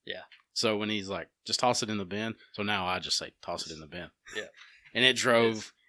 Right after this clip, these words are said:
Speaker 2: it drove my family crazy. If I came home and just like,
Speaker 1: <laughs>
Speaker 2: uh, "You need me to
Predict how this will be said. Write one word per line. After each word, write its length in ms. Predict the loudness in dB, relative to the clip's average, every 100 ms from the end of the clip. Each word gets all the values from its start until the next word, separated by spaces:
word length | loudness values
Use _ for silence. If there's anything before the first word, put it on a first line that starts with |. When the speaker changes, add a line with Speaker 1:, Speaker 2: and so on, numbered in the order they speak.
| _
Speaker 2:
it 120 | -4 -2
drove 440 | 0 0 0 -4
my 160 | -6 -6
family 360 | -6 -10 -10 -12
crazy. 340 | -10 -8 -8
If 120 | -4
I 80 | -4
came 240 | -2 -2
home 200 | -2 -4
and 140 | -4 -4
just 160 | -4 -2
like, 180 | -4 -8 _ _ _
Speaker 1:
<laughs> 320 | _ _ -6
Speaker 2:
uh, 220 | -4 -4 -10 -14
"You 80 | -6
need 100 | -4
me 80 |
to 60 | -4